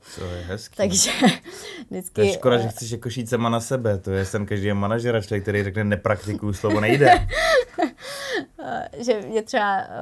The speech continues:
Speaker 2: kolikrát jako, eh, baví právě ty výzvy typu, že, eh, někdo přinese, eh,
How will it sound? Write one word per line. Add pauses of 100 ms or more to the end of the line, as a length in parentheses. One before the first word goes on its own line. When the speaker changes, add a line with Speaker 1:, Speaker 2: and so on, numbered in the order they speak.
(680)
Speaker 2:
kolikrát
jako, (460)
eh, (200)
baví
právě
ty
výzvy
typu,
že,
eh,
někdo
přinese,
eh,